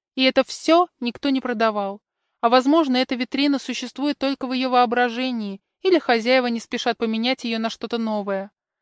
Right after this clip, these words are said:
Она листала предложения, фотографии, цены. А сколько предметов для интерьера изысканных и попроще, на любой вкус. Но куда и это? В ее съемную квартиру? Может, права Людмилы, и ей надо приобрести свою недвижимость,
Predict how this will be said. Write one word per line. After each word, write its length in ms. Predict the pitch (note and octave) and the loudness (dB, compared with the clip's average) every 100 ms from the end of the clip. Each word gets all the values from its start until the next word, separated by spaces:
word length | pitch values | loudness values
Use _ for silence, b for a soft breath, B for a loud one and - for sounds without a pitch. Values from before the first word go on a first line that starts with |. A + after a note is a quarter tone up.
| _ _ | _ _
Она 200 | D4 D#4 | 2 4
листала 460 | C#4 A#3+ - A3 G#3+ | 4 0 0 0 0
предложения, 840 | - G3+ G3+ G3 G#3+ B3+ B3 A3 | -4 -4 -2 0 0 0 -2 -4
фотографии, 720 | - G#3+ G3+ G3+ A3 A#3 - G3+ | -6 -4 -2 2 4 2 -4 -12
цены. 580 | - A3 A3 A3 G3+ - _ _ _ | -10 -6 -6 -6 -8 -12 _ _ _
А 80 | A3 | -6
сколько 360 | - C4+ B3+ B3+ | -4 -4 -2 -2
предметов 500 | C4 A#3+ C4 C4 A3 | -2 0 0 0 -2
для 160 | A#3 | -2
интерьера 600 | A#3+ B3 A#3+ A3+ C#4 C4+ B3+ | -2 -2 -4 -2 0 0 -2
изысканных 600 | A#3 C4+ - A3 A3 B3 | -4 -4 -4 -8 -8 -4
и 40 | |
попроще, 680 | B3 A#3+ B3+ B3 A3 - G#3+ | -2 -2 -2 -2 -4 -6 -6
на 60 | |
любой 280 | B3 A#3+ C4+ | -4 -4 -6
вкус. 500 | - C4+ A#3 G3 - _ _ _ | -6 -8 -6 -8 -14 _ _ _
Но 120 | C4 C#4 | -2 0
куда 380 | D#4 D4+ C#4 | 2 6 6
и 80 | A#3 | 4
это? 360 | A3 G3 F#3+ F#3+ _ - | 0 -4 -8 -12 _ -6
В 60 | A#3+ | -2
ее 180 | C4 | -2
съемную 440 | C#4+ C#4+ C#4+ C#4 C#4 | 0 0 2 2 2
квартиру? 640 | C4 C4+ - E4 D4+ G#3 _ _ _ _ _ - | 2 0 2 0 0 -6 _ _ _ _ _ 2
Может, 240 | D4+ D4+ - | 2 2 2
права 320 | D4+ D4 E4+ | 4 8 6
Людмилы, 480 | C#4+ A3+ A3+ A3+ A3+ | 4 0 -2 0 0
и 60 | |
ей 160 | A#3 B3 | 0 0
надо 240 | B3+ A#3+ | 0 0
приобрести 560 | - B3 A3+ B3 - C4 | 0 0 0 -6 -6 -6
свою 340 | - A#3+ C4+ | 0 0 2
недвижимость, 720 | D#4+ C#4 A3 G#3+ G3+ G3 G3 | 2 0 -2 -6 -6 -8 -12